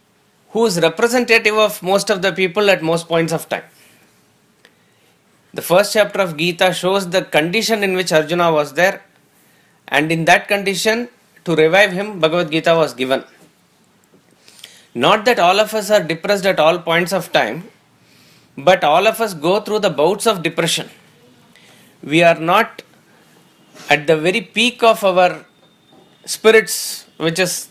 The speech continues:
the original nature of happiness at all points of time. We go through high and low,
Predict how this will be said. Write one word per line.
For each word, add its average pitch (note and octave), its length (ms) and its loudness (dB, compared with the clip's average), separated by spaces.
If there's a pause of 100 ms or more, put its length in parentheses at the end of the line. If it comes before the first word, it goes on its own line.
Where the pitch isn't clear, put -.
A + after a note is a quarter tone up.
the D#3 200 0
original F3 420 0
nature E3+ 340 0
of E3+ 40 -14
happiness E3 480 -2
at D3 120 -4
all C#3 200 2
points D3+ 320 -4
of C#3+ 200 -2
time. G#2+ 320 -4 (1300)
We E3+ 180 0
go F#3+ 240 2
through G#3 200 -4
high D#3 340 4
and D3 160 -4
low, B2 300 2